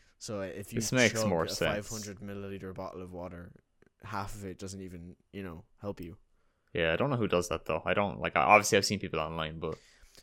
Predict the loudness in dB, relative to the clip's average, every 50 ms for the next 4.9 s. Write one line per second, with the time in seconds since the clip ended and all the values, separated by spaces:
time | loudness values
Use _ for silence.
0 | _ _ -10 -4 0 0 0 0 0 -6 -6 -6 -4 -4 -4 -6 -8 -10 -14 -12
1 | -8 -6 -6 -6 -4 -4 -4 -4 -4 -4 -4 -4 -4 -4 -4 -4 -6 -6 -8 -8
2 | -10 -8 -6 -6 -6 -6 -6 -8 -8 -8 -8 -8 -10 -10 -8 -10 -8 -8 -10 -10
3 | -8 -6 -6 -4 -4 -4 -4 -6 -6 -6 -8 -10 -10 -10 -10 -12 -12 -12 -12 -10
4 | -8 -8 -8 -8 -8 -10 -10 -10 -10 -10 -10 -10 -10 -8 -8 -8 -10 -14